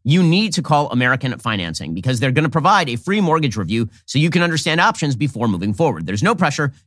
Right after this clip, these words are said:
no upfront or hidden fees. They're not like that. Instead, they're gonna take the time to get to know you so they can find you the perfect loan to achieve your goals. That could mean savings of up to twelve thousand bucks a year,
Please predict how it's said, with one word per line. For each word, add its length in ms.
no 180
upfront 280
or 40
hidden 220
fees. 260
They're 80
not 160
like 180
that. 140
Instead, 400
they're 100
gonna 120
take 200
the 60
time 200
to 60
get 180
to 100
know 60
you 140
so 120
they 100
can 140
find 280
you 200
the 100
perfect 380
loan 260
to 80
achieve 460
your 340
goals. 360
That 100
could 140
mean 120
savings 340
of 100
up 20
to 80
twelve 240
thousand 260
bucks 160
a 40
year, 200